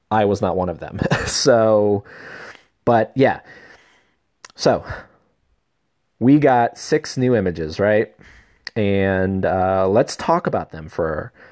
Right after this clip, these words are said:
for just a, a few, few minutes here.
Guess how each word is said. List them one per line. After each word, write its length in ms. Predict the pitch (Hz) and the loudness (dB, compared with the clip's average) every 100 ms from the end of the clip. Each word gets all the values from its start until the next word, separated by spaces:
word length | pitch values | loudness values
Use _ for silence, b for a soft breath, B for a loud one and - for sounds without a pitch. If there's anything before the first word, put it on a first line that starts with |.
| b | b
for 100 | 139 | -4
just 180 | 175 - | -2 2
a, 240 | 170 165 - - | 4 4 -2 -6
a 160 | 165 - _ _ | -8 -8 _ _
few, 340 | - 339 320 262 | -4 2 2 2
few 180 | - 185 | -2 0
minutes 280 | 165 117 - | 2 0 -2
here. 240 | 98 104 | -4 -4